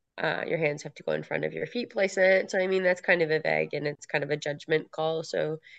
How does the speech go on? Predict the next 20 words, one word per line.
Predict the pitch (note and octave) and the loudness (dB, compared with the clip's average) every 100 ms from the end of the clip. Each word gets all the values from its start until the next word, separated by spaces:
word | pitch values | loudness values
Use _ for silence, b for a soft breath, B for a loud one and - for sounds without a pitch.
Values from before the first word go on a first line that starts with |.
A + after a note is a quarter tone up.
| _ | _
you | F3 | 2
know, | D#3+ | 4
you | D3+ | 4
can | D3+ D#3 | 0 -8
try | - D3+ | -2 0
to | D3+ | 0
push | D3 E3+ - | -2 -8 -6
the | E3+ | -4
line | D3+ D#3 D3+ | 0 2 2
a | |
little | D3+ D3 - | -2 -2 -2
bit. | - - - - | -2 -4 -6 -10
So, | - - - D#3+ b b b b b b b _ _ | -6 -4 -4 -8 b b b b b b b _ _
yeah, | G#3 G#3+ - | 8 10 12
and | B3+ C4+ | 12 12
you're | C4 | 10
moving | A#3+ G3 | 8 6
really | E3 E3 E3+ | 4 4 6
fast, | A#3 B3 A#3+ A#3+ A#3 A#3 - | 10 12 12 12 8 2 -4
and | F3+ E3 D#3+ D3 D3+ | -2 0 -2 -6 -8